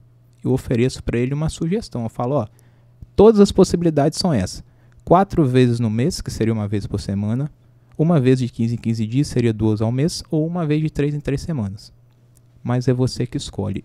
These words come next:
Eu escolhi trabalhar dessa forma, Karina, porque a médio e longo prazo funciona muito. Por quê? Eu trabalho cem por cento pra pessoa.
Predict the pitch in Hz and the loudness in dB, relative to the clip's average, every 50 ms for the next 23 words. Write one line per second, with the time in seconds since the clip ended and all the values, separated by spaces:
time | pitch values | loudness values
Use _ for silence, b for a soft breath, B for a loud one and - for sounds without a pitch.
0 | - - 160 196 208 214 214 202 185 - - - - 147 131 139 - - 139 127 | -6 -2 -2 0 0 -2 -2 -6 -8 -10 -10 -6 -6 -4 -4 -4 -6 -8 -8 -6
1 | 120 117 113 110 - 117 110 - - 131 135 139 - - 120 117 117 117 - 131 | -6 -6 -6 -6 -8 -10 -10 -8 -8 -8 -8 -8 -8 -8 -8 -8 -8 -6 -6 -6
2 | 120 - - 143 147 127 120 120 127 135 139 131 123 123 120 110 110 - - - | -6 -6 -6 -8 -6 -4 -4 -2 -2 -2 -2 -2 -4 -4 -6 -6 -6 -6 -6 -4
3 | 131 139 123 107 - - - 139 147 - - - 135 123 107 107 117 120 123 135 | -4 -4 -6 -6 -8 -10 -12 -12 -12 -10 -10 -8 -6 -6 -4 -4 -4 -2 0 0
4 | 131 107 98 - - - - - _ - 180 - - - 110 95 - b b b | 0 0 -2 -6 -14 -20 -20 -4 _ 2 2 2 2 0 -2 -2 -2 b b b
5 | b b b b b b b b b b b b b _ - - 165 - - 180 | b b b b b b b b b b b b b _ -4 -2 -2 0 0 0
6 | 165 160 156 165 185 175 151 - - - - - 190 214 202 - 165 - - - | 0 0 0 -2 -2 -2 -4 -6 -6 -6 -4 -2 -2 -2 -2 0 -2 -2 -2 -4
7 | - 147 170 - - 131 - - 151 - - 147 139 - - 101 95 92 | -6 -6 -4 -4 -4 -2 0 0 0 2 0 -2 -2 -2 -4 -4 -4 -6